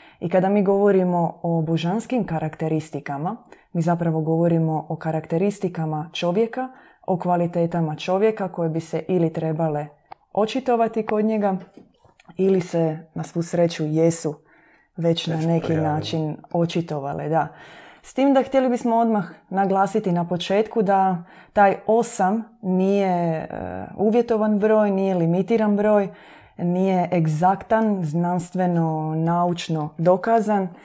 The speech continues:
Speaker 1: Kada kažemo osam karakteristika, zapravo, e, pritom mislimo na, da svaka od tih kategorija, koje su premudrost, ljubav, dobrota, čistoća,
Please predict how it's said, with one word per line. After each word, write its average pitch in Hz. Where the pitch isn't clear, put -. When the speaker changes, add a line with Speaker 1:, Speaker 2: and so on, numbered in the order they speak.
Speaker 1:
Kada 180
kažemo 180
osam 160
karakteristika, 185
zapravo, 156
e, -
pritom 196
mislimo 185
na, 165
da 165
svaka 175
od 160
tih 165
kategorija, 180
koje 165
su -
premudrost, 175
ljubav, 165
dobrota, 170
čistoća, 175